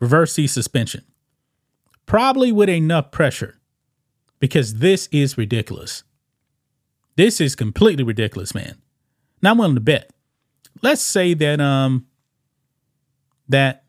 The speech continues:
this young person wasn't a white kid. Let's say that he was a, um, a light-skinned, uh, Latino. Would this have been a problem?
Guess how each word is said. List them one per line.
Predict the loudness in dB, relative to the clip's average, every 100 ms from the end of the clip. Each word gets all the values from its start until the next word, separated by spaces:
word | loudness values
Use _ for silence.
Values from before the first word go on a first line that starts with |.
| _
this | -2 2
young | 0 2
person | 0 0 0 0
wasn't | 2 0 0
a | -2
white | -2 -4 -4
kid. | -8 -8 -12 _ _ _ _ _ _ -2
Let's | -2 0
say | -2
that | 0 0
he | 0
was | 0 0
a, | 0
um, | -2 -4 -4 -2
a |
light-skinned, | 0 0 0 -2 -8 -6 -2 0 0
uh, | 0 -2
Latino. | -2 -4 -2 -2 -2 -6 _ _ _ _ _ _ _ _ _ _ _ _ _
Would | -2 0
this | 0 0
have | 0
been | 0
a | 0
problem? | -2 -6 -8